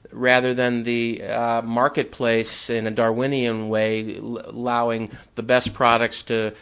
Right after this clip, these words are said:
to win and the, and the, and the worst products to lose, simply as people seek price,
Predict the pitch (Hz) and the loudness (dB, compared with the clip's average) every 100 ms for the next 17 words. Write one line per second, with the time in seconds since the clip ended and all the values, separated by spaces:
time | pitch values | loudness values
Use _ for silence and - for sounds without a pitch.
0 | _ _ - - - 113 135 127 120 120 | _ _ -20 -18 -8 -2 2 4 2 0
1 | 110 107 107 107 107 107 104 107 107 107 | -2 -2 -2 -2 -2 -2 -4 -4 -4 0
2 | 120 - 123 110 107 - 110 117 131 120 | 0 -2 0 2 2 -4 -6 0 0 0
3 | 120 - 117 117 113 107 - 113 - 110 | -2 -6 -6 -4 -4 -4 -8 -10 -10 -12
4 | - 110 - - 101 123 120 120 - | -6 -8 -8 -10 0 4 4 2 -4